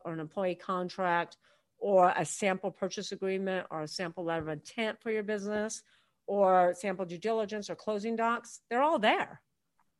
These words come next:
So everything you need to build a s-, a scalable business to sell it is all there, and you can download it. And then we also get thirty days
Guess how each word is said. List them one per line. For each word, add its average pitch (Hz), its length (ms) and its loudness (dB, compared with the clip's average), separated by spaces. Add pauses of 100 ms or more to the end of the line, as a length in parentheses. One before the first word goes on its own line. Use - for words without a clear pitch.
(360)
So 247 140 4
everything 320 420 8
you 294 100 4
need 226 340 2
to 208 80 -6
build 214 220 -2
a 180 240 2
s-, - 220 -12 (100)
a 208 80 0
scalable 208 540 -2
business 175 580 -4 (440)
to 208 100 -2
sell 240 380 2
it 170 180 2 (100)
is - 240 -4
all 175 220 0
there, 175 500 0
and 175 120 -4
you 175 100 -2
can 165 200 -6
download 160 540 -4
it. 156 200 -6 (340)
And 190 120 -4
then 190 120 2
we 190 80 2
also 202 360 2
get 190 260 -4
thirty 202 240 2
days 175 420 4